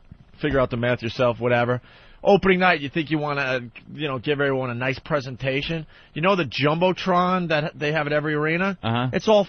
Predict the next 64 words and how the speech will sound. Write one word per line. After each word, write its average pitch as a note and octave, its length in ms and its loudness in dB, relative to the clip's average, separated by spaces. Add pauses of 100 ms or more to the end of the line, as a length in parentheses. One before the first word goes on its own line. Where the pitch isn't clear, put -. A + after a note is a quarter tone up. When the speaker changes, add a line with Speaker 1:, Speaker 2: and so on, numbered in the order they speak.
(100)
Speaker 1:
fucked F#3+ 240 -2
up F#3+ 200 -2
for C#3 120 -6
opening D3 340 -6
night. D3+ 300 -4
You C3+ 140 -6
think F#3+ 280 -4 (100)
they F#3 120 2
had F#3 200 0
a E3+ 40 4
year F3 220 0
and F#3 80 -2
a E3 40 -4
half E3+ 280 -2
to D3+ 80 -8
fix E3+ 320 -4
it. A2+ 160 -8 (100)
Speaker 2:
Do B2+ 80 0
they E3 140 0
even F#3 180 0
have F#3 140 -2
a F3+ 40 -4
Jumbotron, F3+ 580 -2
or D3+ 100 -2
is A#2+ 160 -2
it A#2+ 100 -4
like A#2 280 -2
that A2 220 0
still B2 440 -4 (200)
just A#2+ 220 -4 (100)
light A2 400 0
bulbs? G#2 540 -2
Speaker 1:
Nah, F#3+ 460 2
they G3 80 -2
got, D#3 180 0
like, A2 160 -2
a, G#2+ 40 -8
Speaker 2:
<laughs> F#2+ 260 -12
Is - 80 -20
Speaker 1:
some D3 160 0
Speaker 2:
there C3+ 180 4
an C3 140 0
actual C3+ 340 0
screen C3+ 460 -4
there? D3 200 -2
Speaker 1:
Yeah, C#3 360 2
it's A#2+ 160 -8
not, D3 300 -2
it's C3+ 280 -4
not, C#3 320 -6
it's C3+ 180 -6
not D#3 120 -2
as A#2+ 100 -4
good C#3+ 160 0
as, A#2 220 -2
uh, A#2+ 40 0
other, A2 600 -2
other - 140 0
Speaker 2:
Didn't A2 180 0
it - 40 -4
Speaker 1:
arenas. D#3+ 140 2
Speaker 2:
fall D3 220 6
down C#3 400 2
once? D#3+ 340 2